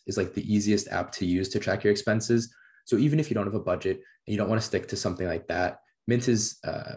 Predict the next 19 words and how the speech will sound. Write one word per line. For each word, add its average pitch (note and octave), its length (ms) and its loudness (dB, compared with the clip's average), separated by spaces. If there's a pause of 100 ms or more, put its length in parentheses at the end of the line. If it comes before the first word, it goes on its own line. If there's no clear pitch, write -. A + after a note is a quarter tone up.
pretty F#3+ 160 6
essential G2+ 480 2
in G2 140 -2
understanding G2+ 880 2
where G2+ 140 4
your G2+ 140 2
money's F#2+ 260 -2
going A#2 500 0
and A2 140 -2
can A2 100 -4
help C3 260 -2
you D#3 60 4
to C#3 80 2
pinpoint G#2+ 680 0 (420)
some, A2 200 0
like, G2 160 2 (220)
maybe A#2 200 4
bigger A#2 360 6
leaks - 580 0